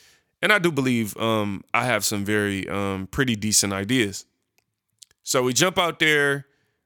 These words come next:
really with the goal of understanding it takes time. I talk to other people. We've interviewed people on this show that have a million followers,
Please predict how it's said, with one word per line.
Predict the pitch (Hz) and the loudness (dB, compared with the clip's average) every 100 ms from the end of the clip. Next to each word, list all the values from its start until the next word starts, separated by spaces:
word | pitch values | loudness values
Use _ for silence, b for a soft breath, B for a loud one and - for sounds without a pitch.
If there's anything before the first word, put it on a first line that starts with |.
| _ - | _ -8
really | 113 151 156 | 0 2 4
with | 147 139 | 2 2
the | 131 | 0
goal | 131 135 127 | 2 2 0
of | 104 | -2
understanding | 110 127 120 123 123 120 - | -2 -2 0 2 4 4 0
it | 113 | 0
takes | - 107 - | 2 2 0
time. | - 120 117 117 | 0 2 2 2
I | 95 | 0
talk | 110 123 117 | 0 -2 -2
to | 110 92 | -2 -2
other | 113 113 | -2 -2
people. | 120 110 113 | -4 -4 -2
We've | 135 143 | 0 0
interviewed | 127 131 117 120 | 0 0 0 -2
people | 131 113 113 | -2 -2 -2
on | 113 | 0
this | 110 | 2
show | - 117 | 4 4
that | 110 | 2
have | 107 107 101 95 | 2 2 0 -2
a | 110 | -2
million | 110 113 110 104 | 2 2 2 2
followers, | 110 107 107 107 107 104 - | 0 0 0 0 0 0 -4